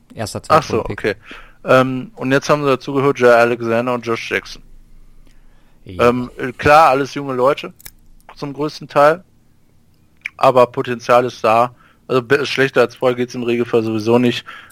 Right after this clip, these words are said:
Speaker 2: Ähm, jetzt haben sie sich massig Leute dazugeholt, äh, auch, äh, Tal-, äh, sprießt nur von Talent. Also, äh, das ist gut.
Speaker 1: Ja, ich glaube, das ist so der Ansatz.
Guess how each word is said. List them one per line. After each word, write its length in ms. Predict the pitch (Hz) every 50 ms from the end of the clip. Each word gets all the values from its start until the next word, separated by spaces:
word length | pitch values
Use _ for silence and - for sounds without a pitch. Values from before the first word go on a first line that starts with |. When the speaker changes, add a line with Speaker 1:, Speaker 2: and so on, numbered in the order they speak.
| _ _
Speaker 2:
Ähm, 300 | 180 117 107 107 110 113
jetzt 180 | 113 110 - -
haben 140 | 127 120 117
sie 60 | 110
sich 180 | 113 110 -
massig 360 | 123 117 120 120 - 117 - -
Leute 260 | 117 113 110 - 120
dazugeholt, 800 | 110 110 104 - - 120 120 120 113 107 110 110 110 107 - - - - - - - - _ _ -
äh, 360 | - 113 107 107 104 101 98 104 - _ _ _ _ _ _
auch, 260 | - - 113 - -
äh, 380 | 113 107 107 110 - 110 110 107 -
Tal-, 260 | - - 120 113 -
äh, 120 | - 117 113 - - - - - 120 117
sprießt 760 | 110 - - - - - 117 123 147 156 147 127 - - - 127
nur 160 | 123 113 110
von 220 | - - 120 117
Talent. 640 | - 120 110 107 117 123 123 120 120 - - - _ _ _ - - _ _ _ _ _ _ _ _ _ _ _ _ -
Also, 220 | 117 113 110 107 -
äh, 480 | 107 104 98 - 104 104 101 98 98 107 - _ _ _ _ _ _ _ _ _ _ _ _ _ _ _ _ _ _ _ _ _ _ _ _
das 140 | 117 110 -
ist 100 | - -
gut. 260 | - 233 254 - - - _ _ _ _ _ _ _ _ _ _ _ _ _ _ _ _ _ _ _ _ _ _ _ _ _ _
Speaker 1:
Ja, 180 | 123 117 120 - - _
ich 100 | - 117
glaube, 280 | - 127 143 160 170 180
das 180 | 160 156 - 139
ist 160 | 156 - -
so 120 | 156 151
der 180 | 131 143 - -
Ansatz. 580 | 160 170 175 165 180 170 160 - - - -